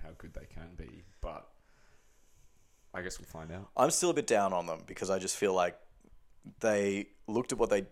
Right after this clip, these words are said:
Speaker 2: yeah, like, they looked at what they did well, and they're like, "Let's just do more of that,"
Speaker 1: Mm.
Speaker 2: which is a tactic. Maybe that'll work.
Speaker 1: Yeah, I don't know. I mean, are they playing Murray at the two?
Speaker 2: Yeah, and,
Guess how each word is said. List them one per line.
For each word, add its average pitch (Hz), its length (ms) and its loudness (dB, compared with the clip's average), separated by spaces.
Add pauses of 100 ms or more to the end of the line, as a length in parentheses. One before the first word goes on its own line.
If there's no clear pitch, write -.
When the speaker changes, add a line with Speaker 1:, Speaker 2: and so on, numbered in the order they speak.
Speaker 2:
yeah, 101 220 0
like, 92 160 -8
they 110 100 -2
looked 110 180 -4
at 113 60 -4
what 101 120 0
they 98 80 -2
did 92 180 -8
well, 87 140 -4
and 82 100 -10
they're 80 80 -8
like, 78 180 -8
"Let's 110 180 -2
just 160 140 -4
do 156 60 -6
more 143 180 0
of 139 80 2
that," - 220 -2 (260)
Speaker 1:
Mm. 90 160 -12
Speaker 2:
which - 160 -2
is 359 120 0
a 381 40 6
tactic. - 540 -2 (240)
Maybe 147 240 0
that'll 151 200 4
work. - 300 0 (1200)
Speaker 1:
Yeah, 139 180 -10
I 139 80 -4
don't 95 140 -4
know. 85 260 -10 (180)
I 107 60 -14
mean, 107 220 -10 (1120)
are 117 100 2
they 123 120 0
playing 185 380 -10 (120)
Murray 87 300 -10
at - 80 -14
the - 80 -20
two? 87 340 -12 (800)
Speaker 2:
Yeah, 120 580 8
and, 117 240 -2